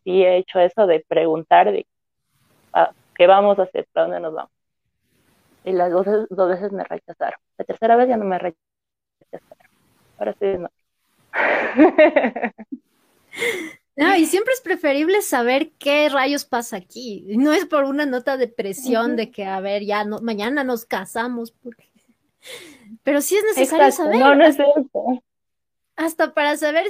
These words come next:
Speaker 2: a ver, aquí estamos solo cogiendo, está perfecto si es que tienen una relación donde solo están cogiendo. Todo bien, mientras todos se cuiden y todos sean bien claros y haya responsabilidad afectiva.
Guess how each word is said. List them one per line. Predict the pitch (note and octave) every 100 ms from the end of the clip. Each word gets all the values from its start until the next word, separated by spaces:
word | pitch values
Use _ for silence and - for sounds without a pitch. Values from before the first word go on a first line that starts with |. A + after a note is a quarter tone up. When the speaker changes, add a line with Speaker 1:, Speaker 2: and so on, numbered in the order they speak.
| F#4+
Speaker 2:
a | C4
ver, | C#4
aquí | B3+ A#3+
estamos | E4+ F4 F4+ F4 F4
solo | E4 F4+
cogiendo, | B3 B3 B3 E4 G4+
está | - - F4+
perfecto | G4+ F4 G#4 A#4+ A4
si | E4+
es | D#4
que | C#4
tienen | C4+ C4+
una | C4+ B3+
relación | B3 A#3 B3 A#3+ A#3
donde | A3+
solo | A3+ A3
están | G#3+ A3
cogiendo. | G#3 F#3+ G3 F#3+ F#3 E3
Todo | C#4 D#4 D4+
bien, | C4 C4 B3
mientras | A#3 A#3+ A3+
todos | C4 C#4
se | B3+
cuiden | B3+ B3+ B3
y | A3+
todos | A#3+ A#3+
sean | A#3+ A#3
bien | A#3 A3+
claros | A#3 A3 A3 G#3+
y |
haya | G#3+ G#3
responsabilidad | - G#3+ G#3 G3+ G3 F#3+
afectiva. | G3 F#3 - F#3 F3